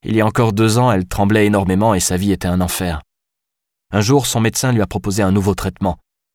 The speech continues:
On lui a implanté deux fines électrodes dans le cerveau, reliées à un boîtier de stimulation implanté sous la clavicule.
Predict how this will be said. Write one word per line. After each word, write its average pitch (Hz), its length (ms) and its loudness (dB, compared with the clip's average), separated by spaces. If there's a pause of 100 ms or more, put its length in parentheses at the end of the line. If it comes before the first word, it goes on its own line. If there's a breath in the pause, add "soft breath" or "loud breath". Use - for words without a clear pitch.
(140)
On 85 140 -4
lui 95 160 2
a 95 60 4
implanté 98 520 0
deux 107 220 0
fines 104 320 -2
électrodes 107 500 -2
dans 95 100 0
le 90 80 -2
cerveau, 101 520 0 (360 loud breath)
reliées 110 600 2
à 92 100 2
un 82 80 0
boîtier 101 340 0
de 92 120 -2
stimulation 95 680 -2
implanté 95 400 -2
sous - 160 -2
la 87 120 -2
clavicule. 80 520 -8